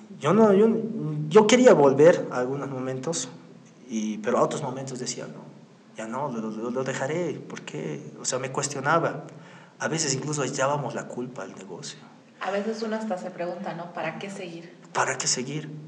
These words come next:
Speaker 1: ¿De qué nos ha servido, digamos, tener eso y no tenerlo a él?
Speaker 2: Exacto.
Speaker 1: Pero, ¿sabes?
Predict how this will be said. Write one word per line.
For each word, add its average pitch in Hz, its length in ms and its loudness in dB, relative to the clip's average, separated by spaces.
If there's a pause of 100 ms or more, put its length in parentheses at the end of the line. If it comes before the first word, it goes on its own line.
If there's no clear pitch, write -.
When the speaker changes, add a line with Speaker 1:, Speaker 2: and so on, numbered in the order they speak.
Speaker 1:
¿De 147 160 -2
qué 226 140 6
nos 208 200 6
ha 170 60 4
servido, 147 500 2
digamos, 123 420 0
tener 120 340 -4
eso 127 320 -2
y 110 400 -4 (100)
no 123 100 -8
tenerlo 113 480 -2
a 120 80 2
él? 143 140 -2 (240)
Speaker 2:
Exacto. - 420 -14 (720)
Speaker 1:
Pero, 127 220 2
¿sabes? 156 560 6